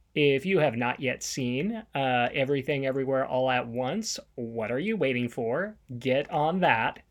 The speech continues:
That is one of the best movies of the year, uh, possibly of all time. It may be one of my personal favorites.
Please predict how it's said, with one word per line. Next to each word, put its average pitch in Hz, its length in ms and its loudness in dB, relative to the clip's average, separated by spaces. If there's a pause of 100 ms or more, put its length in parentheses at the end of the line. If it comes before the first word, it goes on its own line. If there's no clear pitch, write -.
That 123 240 0
is 123 140 -4
one 113 180 -6
of 117 60 -6
the 117 80 -4
best 110 400 -6
movies 147 380 -4
of 135 120 0
the 185 80 -6
year, 139 420 -2 (560)
uh, 131 260 4 (280)
possibly 147 600 -2
of 151 120 2
all 139 180 6
time. 139 540 0 (220)
It 156 220 0
may 135 220 2
be 170 160 0
one 170 200 6
of 160 60 2
my 151 200 2
personal 131 500 -2
favorites. 127 640 -4